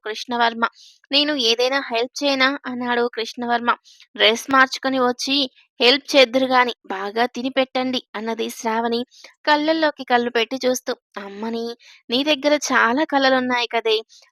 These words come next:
అని నవ్వుతూ అక్కడ రెడీ చేసినవి అన్నీ కూడా డైనింగ్ టేబుల్ మీద సర్దుతున్నారు కృష్ణవర్మ. "తాతగారు త్వరగా రావాలి" అంటూ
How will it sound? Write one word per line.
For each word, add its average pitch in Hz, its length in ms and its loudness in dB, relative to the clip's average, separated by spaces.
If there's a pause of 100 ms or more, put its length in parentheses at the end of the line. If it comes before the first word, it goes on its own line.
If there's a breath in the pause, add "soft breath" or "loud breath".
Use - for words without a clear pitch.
అని 294 200 0
నవ్వుతూ 262 420 -2 (240)
అక్కడ 208 360 -2
రెడీ 214 300 -2
చేసినవి 262 600 -4
అన్నీ 226 380 -4
కూడా 247 220 4 (320 soft breath)
డైనింగ్ 294 440 2
టేబుల్ 285 300 0
మీద 269 260 -2
సర్దుతున్నారు 247 840 2
కృష్ణవర్మ. 240 640 -2 (380 soft breath)
"తాతగారు 240 580 0 (240)
త్వరగా 226 480 0
రావాలి" 254 440 2
అంటూ 247 220 -6